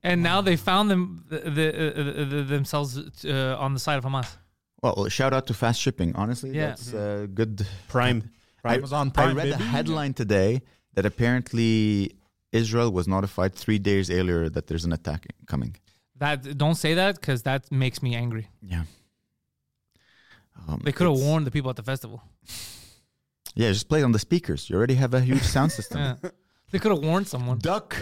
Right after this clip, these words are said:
Speaker 1: Like, three, no, three days advance, a
Speaker 4: Yeah.
Speaker 1: long time. You could, you could evacuate everyone.
Speaker 4: Yeah,
Speaker 3: Well,
Speaker 4: can-,
Speaker 1: But then
Speaker 4: cancel
Speaker 1: it,
Speaker 4: that
Speaker 1: again,
Speaker 4: shit.
Speaker 1: it goes back to the conspiracies of, did Netanyahu want this to happen 'cause he had an unfavorable record?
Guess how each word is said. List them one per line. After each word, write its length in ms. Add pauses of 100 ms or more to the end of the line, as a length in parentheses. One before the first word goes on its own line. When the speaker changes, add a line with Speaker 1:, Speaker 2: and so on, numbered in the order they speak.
(460)
Speaker 1:
Like, 160
three, 400
no, 140
three 400
days 400
advance, 360
a 60
Speaker 4:
Yeah. 80
Speaker 1:
long 160
time. 160
You 80
could, 180
you 220
could 120
evacuate 360
everyone. 380
Speaker 4:
Yeah, 180
Speaker 3:
Well, 180
Speaker 4:
can-, 200
Speaker 1:
But 100
then 160
Speaker 4:
cancel 100
Speaker 1:
it, 40
Speaker 4:
that 140
Speaker 1:
again, 160
Speaker 4:
shit. 80
Speaker 1:
it 20
goes 160
back 260
to 160
the 160
conspiracies 640
of, 180 (320)
did 160 (240)
Netanyahu 480
want 160
this 60
to 80
happen 260
'cause 140
he 80
had 160
an 100
unfavorable 720 (140)
record? 280